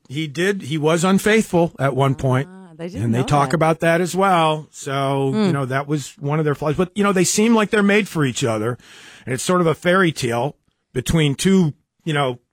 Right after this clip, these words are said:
Speaker 1: billionaire superstars.
Speaker 2: Yeah.
Speaker 1: And it seems like their life has worked out pretty good. They have three kids who've turned out great. So, you know, it's a pretty heartwarming story, actually.
Speaker 2: Okay,
Speaker 1: They're,
Speaker 2: this
Speaker 1: they're
Speaker 2: is on
Speaker 1: very
Speaker 2: Netflix.
Speaker 1: relatable. They're very
Speaker 2: Okay.
Speaker 1: relatable.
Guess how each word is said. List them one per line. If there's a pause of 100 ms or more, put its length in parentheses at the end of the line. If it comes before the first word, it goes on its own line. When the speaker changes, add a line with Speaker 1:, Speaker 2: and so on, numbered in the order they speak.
Speaker 1:
billionaire
superstars.
Speaker 2:
Yeah.
Speaker 1:
And
it
seems
like
their
life
has
worked
out
pretty
good.
They
have
three
kids
who've
turned
out
great.
So, (680)
you
know,
it's
a
pretty
heartwarming
story,
actually.
Speaker 2:
Okay,
Speaker 1:
They're,
Speaker 2:
this
Speaker 1:
they're
Speaker 2:
is
on
Speaker 1:
very
Speaker 2:
Netflix.
Speaker 1:
relatable. (220)
They're
very
Speaker 2:
Okay.
Speaker 1:
relatable.